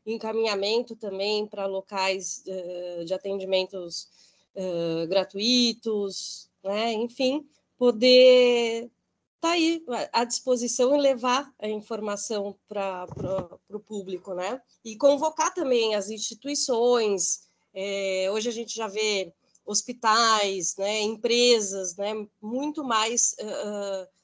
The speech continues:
atentas à saúde mental por conta aí da campanha Janeiro Branco, né? Porque nós temos aí a, a, a, o exemplo do Outubro Rosa,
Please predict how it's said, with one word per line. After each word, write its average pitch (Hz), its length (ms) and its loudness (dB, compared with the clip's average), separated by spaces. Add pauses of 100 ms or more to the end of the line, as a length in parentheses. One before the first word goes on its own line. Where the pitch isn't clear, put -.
(320)
atentas 277 680 0
à 226 80 -4
saúde 214 480 -4
mental 208 800 0
por 381 180 -8
conta 392 340 -4
aí 330 140 -4
da 349 120 -6
campanha 339 440 -6
Janeiro 320 320 -6
Branco, 247 460 0
né? 220 280 -6 (180)
Porque 208 480 -6 (580)
nós 226 240 0
temos 226 340 2
aí 220 200 -2
a, 202 120 2
a, 180 800 -6
a, 165 360 -18
o 185 120 -4
exemplo 220 520 2
do 196 120 -6
Outubro 196 600 -2
Rosa, 214 580 2